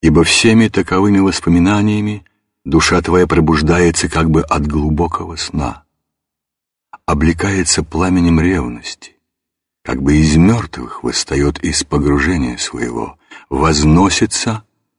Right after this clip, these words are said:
и горячим противоборством дьяволу и греху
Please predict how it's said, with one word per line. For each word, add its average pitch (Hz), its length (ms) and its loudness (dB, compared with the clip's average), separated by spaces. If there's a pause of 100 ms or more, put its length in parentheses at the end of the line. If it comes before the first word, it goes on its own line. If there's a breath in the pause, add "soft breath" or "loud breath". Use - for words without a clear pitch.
(160)
и 69 120 -2
горячим 71 560 0
противоборством 69 920 -4
дьяволу 71 600 2
и - 180 -4
греху 67 600 0